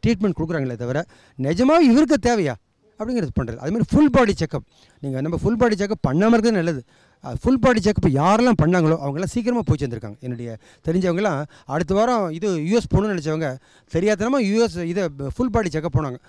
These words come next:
போயிட்டு வந்த உடனே இந்த மாதிரி அதுல வந்து அந்த ஒ-, அந்த குறை, இந்த குறைன்னு சொன்ன உடனே பயந்து போய்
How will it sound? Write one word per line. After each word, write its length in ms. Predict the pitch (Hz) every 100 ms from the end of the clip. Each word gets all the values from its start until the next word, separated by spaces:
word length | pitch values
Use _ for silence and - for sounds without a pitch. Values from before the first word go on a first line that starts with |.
| _ _
போயிட்டு 280 | - 262 247
வந்த 160 | 208
உடனே 160 | 208 285
இந்த 160 | 214 196
மாதிரி 20 |
அதுல 200 | 170 165
வந்து 140 | 190
அந்த 340 | 151 165 170 165
ஒ-, 200 | 160 147
அந்த 200 | 160 165
குறை, 260 | 165 185
இந்த 120 | 175
குறைன்னு 240 | 156 160 185
சொன்ன 140 | 156
உடனே 140 | 190 180
பயந்து 280 | 147 180 156
போய் 140 | 220